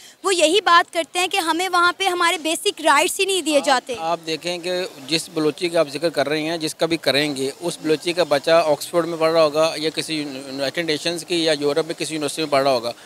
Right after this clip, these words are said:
Speaker 2: वो खुद तो पाकिस्तानी बच्चों को यहाँ पढ़ने नहीं देते हैं। यहाँ स्कूल,
Speaker 1: हम्म।
Speaker 2: यहाँ ghost school बने हुए हैं, यहाँ पे सैलरियाँ तो आ रही है, लेकिन वहाँ पे कोई teacher नहीं है या कुछ स्टाफ, school चलते नहीं है। वो खुद तो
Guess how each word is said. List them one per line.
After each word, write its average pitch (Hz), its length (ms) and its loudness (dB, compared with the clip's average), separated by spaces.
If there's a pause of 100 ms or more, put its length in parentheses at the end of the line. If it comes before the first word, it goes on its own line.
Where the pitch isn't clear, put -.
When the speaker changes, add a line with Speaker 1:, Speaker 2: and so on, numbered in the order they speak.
(140)
Speaker 2:
वो 151 140 -4
खुद 185 100 -2
तो 196 100 -4
पाकिस्तानी 170 500 0
बच्चों 160 280 -2
को 165 100 2
यहाँ 156 160 2
पढ़ने 165 260 0
नहीं 180 120 -2
देते 131 240 -2
हैं। 127 60 -6
यहाँ 147 140 -4
स्कूल, 170 360 -2
Speaker 1:
हम्म। 147 180 -2
Speaker 2:
यहाँ 165 200 0
ghost 190 340 2
school 190 180 4
बने 165 260 2
हुए 147 100 0
हैं, 139 80 -4 (300)
यहाँ 156 140 -2
पे 170 100 0
सैलरियाँ 185 400 -2
तो 190 100 0
आ 175 80 4
रही 190 100 2
है, 196 60 -2
लेकिन 175 220 -6
वहाँ 165 140 -2
पे 165 80 -4
कोई 160 140 -4
teacher 160 320 -2
नहीं 175 120 -6
है 170 140 0
या 160 120 2
कुछ 151 180 -6
स्टाफ, 143 280 -4 (340)
school 143 240 -8
चलते 143 320 -2
नहीं 160 140 -4
है। 143 80 -8 (340)
वो 175 100 0
खुद 202 200 4
तो 214 140 2